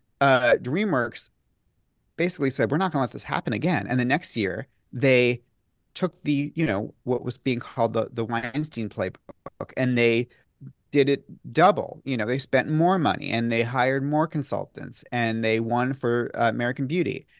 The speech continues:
And then they did it again the next year and invented more things for, um, uh, Gladiator.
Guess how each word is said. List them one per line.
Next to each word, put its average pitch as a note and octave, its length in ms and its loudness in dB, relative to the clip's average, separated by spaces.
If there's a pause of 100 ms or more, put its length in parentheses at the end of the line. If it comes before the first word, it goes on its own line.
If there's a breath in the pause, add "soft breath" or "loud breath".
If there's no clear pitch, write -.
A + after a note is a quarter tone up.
(120)
And C3 80 2
then C3+ 100 4
they C#3 120 2
did D3 120 2
it C#3+ 100 0
again C#3+ 200 2
the D3 80 4
next D#3+ 320 -2
year G2 140 2
and G#2 80 0
invented C3+ 340 -2
more D3 220 2
things - 380 -8
for, A#2 400 2
um, A2+ 240 2 (680 soft breath)
uh, A#2 180 2 (220)
Gladiator. D3 720 0